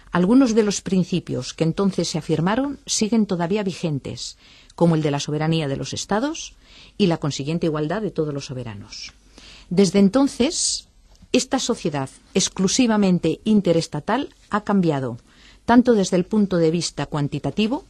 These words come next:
porque ha aumentado considerablemente el número de estados que la componen,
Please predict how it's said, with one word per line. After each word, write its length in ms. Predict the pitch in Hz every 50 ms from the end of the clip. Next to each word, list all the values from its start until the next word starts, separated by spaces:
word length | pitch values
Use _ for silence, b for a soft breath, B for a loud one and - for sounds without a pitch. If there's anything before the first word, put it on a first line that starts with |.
| _ -
porque 260 | - 151 143 - -
ha 40 | 165
aumentado 520 | 170 180 180 165 160 - 160 147 139 143
considerablemente 1120 | - - 151 139 - - 147 143 151 160 170 170 160 156 151 143 143 139 - 135 127 - - -
el 160 | 175 165 165
número 280 | 190 196 185 165 151
de 80 | 143 143
estados 400 | 143 - - 165 156 147 151 -
que 140 | - - 147
la 100 | 147 139
componen, 540 | - 139 135 127 170 185 220 254 285 302